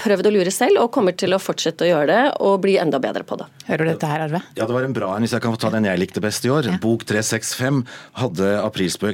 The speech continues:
Speaker 3: eller hele opplaget sitt var at nå innfører Kulturdepartementet pant på bøker. Det deilige med aprilspøker er jo at du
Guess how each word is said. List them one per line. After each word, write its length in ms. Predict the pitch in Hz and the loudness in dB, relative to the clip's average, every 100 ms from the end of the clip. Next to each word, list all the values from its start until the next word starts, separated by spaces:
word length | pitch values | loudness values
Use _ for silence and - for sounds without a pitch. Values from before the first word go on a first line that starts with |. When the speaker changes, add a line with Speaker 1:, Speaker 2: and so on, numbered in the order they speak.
| 98 | -2
Speaker 3:
eller 80 | 110 | -2
hele 180 | 98 | -2
opplaget 380 | 107 - - 85 | -4 -4 -6 -4
sitt 160 | 107 98 | -4 -4
var 160 | 95 | -4
at 80 | 101 - | -4 -4
nå 220 | 98 107 | -2 -2
innfører 460 | 90 85 80 95 92 | -2 -4 -4 -4 -4
Kulturdepartementet 720 | 104 95 78 90 95 95 104 | -4 -2 -2 -4 -4 -4 -6
pant 320 | - 113 104 - | -6 -6 -6 -4
på 160 | 151 | -2
bøker. 320 | 135 131 185 - _ - - - - - - - - 262 - | -2 -2 -4 -4 _ -20 -18 -20 -20 -20 -20 -20 -16 -14 -8
Det 100 | 139 147 | -4 2
deilige 260 | 147 104 | 2 2
med 140 | 110 135 | 0 0
aprilspøker 520 | 123 110 123 120 143 | -2 -2 -2 -2 0
er 160 | 107 101 | 0 0
jo 80 | |
at 100 | 117 | 0
du 80 | 127 | -2